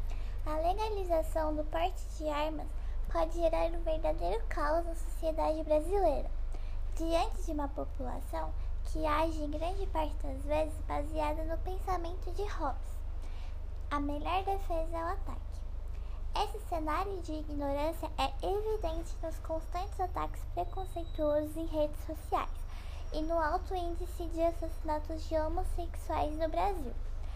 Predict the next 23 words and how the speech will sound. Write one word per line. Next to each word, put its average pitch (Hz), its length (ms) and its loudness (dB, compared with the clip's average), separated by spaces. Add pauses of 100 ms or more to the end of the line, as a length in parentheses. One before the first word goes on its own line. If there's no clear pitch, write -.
(260)
o 349 80 2
que - 180 0
leva 403 360 4
à - 20 2
reflexão 302 760 0 (100)
sobre 302 180 -2
a 302 120 2
possibilidade 339 1160 0 (380)
do 269 140 2
uso 359 480 4
de 330 280 -2 (280)
uma 427 240 2
arma 294 400 4 (120)
ultrapassar 359 720 2
os 339 100 -2
limites 359 440 -2
da 339 140 0
defesa 330 480 2
pessoal - 600 2 (600)
e 339 80 -2
passar 349 500 2
a 466 80 2
servir 294 580 2